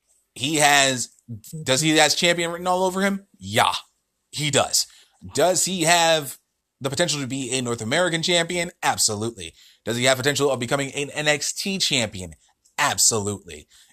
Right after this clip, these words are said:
It all matters which title you want him to go for and what timeline you want him to take said championships.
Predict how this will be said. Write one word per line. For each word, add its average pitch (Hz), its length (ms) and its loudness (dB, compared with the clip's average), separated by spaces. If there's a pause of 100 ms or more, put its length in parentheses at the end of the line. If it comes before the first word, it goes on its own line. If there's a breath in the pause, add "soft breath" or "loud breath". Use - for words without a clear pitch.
It 151 240 -4 (280)
all 208 240 4
matters 147 500 0
which 110 460 -2
title 135 340 2
you 117 160 -6
want 113 300 -4
him 113 160 -6
to 107 40 -4
go 110 240 2
for 110 320 -2
and 107 240 -4
what 131 140 0
timeline 117 500 0
you 120 140 -6
want 107 280 -4
him 101 180 -6
to 110 120 -8
take 95 280 -6
said 92 180 -4
championships. 92 840 -8